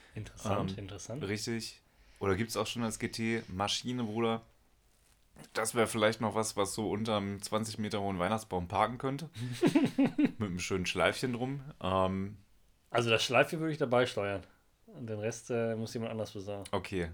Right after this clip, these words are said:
Speaker 2: ihr habt gehört, Leute. Spendenlink findet ihr in den Shownotes.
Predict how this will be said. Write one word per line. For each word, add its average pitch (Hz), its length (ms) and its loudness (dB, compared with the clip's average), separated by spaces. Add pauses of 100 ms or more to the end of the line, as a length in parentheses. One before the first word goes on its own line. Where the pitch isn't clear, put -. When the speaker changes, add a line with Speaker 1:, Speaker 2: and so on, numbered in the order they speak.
Speaker 2:
ihr 107 140 4
habt 107 160 2
gehört, 92 360 0
Leute. 82 260 -4
Spendenlink 98 600 0
findet 104 260 -4
ihr 85 100 -4
in 90 120 -2
den 90 60 -4
Shownotes. 107 680 -2